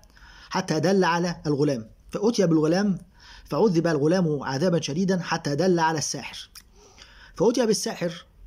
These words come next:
فقال له: "من ربك؟" قال: "ربي الله." ف-، فدل على ال-، على الراهب، آسف. فقال له الراهب، فقال له الملك: "آه، ألك رب غيري؟" قال له: "نعم، الله ربي وربك، وربك." فطلب منه أن يكفر بالله، قال له: "لا."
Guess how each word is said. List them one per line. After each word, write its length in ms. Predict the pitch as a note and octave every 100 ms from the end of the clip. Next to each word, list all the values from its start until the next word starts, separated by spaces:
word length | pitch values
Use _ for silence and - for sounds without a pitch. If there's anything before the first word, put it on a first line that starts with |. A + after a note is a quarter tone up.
| - _ _ _ _ -
فقال 240 | - F#3
له: 160 | F#3+ F3
"من 180 | F3+ E3+
ربك؟" 280 | F#3 F3+
قال: 140 | F3 E3
"ربي 220 | E3+ E3
الله." 380 | D#3 D#3+ C#3+ - - _ _ - -
ف-، 120 | C#3+
فدل 500 | C#3+ - D3 F#3+ G3
على 200 | D#3 D#3
ال-، 120 | D#3
على 160 | C#3 D#3+
الراهب، 320 | E3 C#3 B2+
آسف. 300 | B2 - - - - - - -
فقال 220 | G3 A3+
له 140 | A#3
الراهب، 480 | F3+ G3+ G3 E3+ - - _ -
فقال 320 | - G3 F#3+
له 100 | F#3
الملك: 460 | F3 G3+ G3 - - - - - - - - - -
"آه، 460 | B2+ A#2+ A#2+ A2
ألك 160 | E3 G3
رب 260 | F3 G3 D#3+
غيري؟" 380 | C#3 D#3+ G3
قال 220 | F3+ D3 F3
له: 120 | F3
"نعم، 320 | G#3 E3 B2
الله 340 | C#3 F#3 E3
ربي 200 | E3 D#3+
وربك، 460 | F3 F#3+ D#3+ A#2 -
وربك." 380 | E3 F3+ D3+ - - - - - - - - _ -
فطلب 320 | C#3 G#3 G#3
منه 180 | A3 F#3+
أن 40 |
يكفر 300 | A3 - F3+
بالله، 260 | E3+ F#3+ D#3
قال 220 | E3+ F3
له: 160 | F3
"لا." 260 | F#3+ D#3+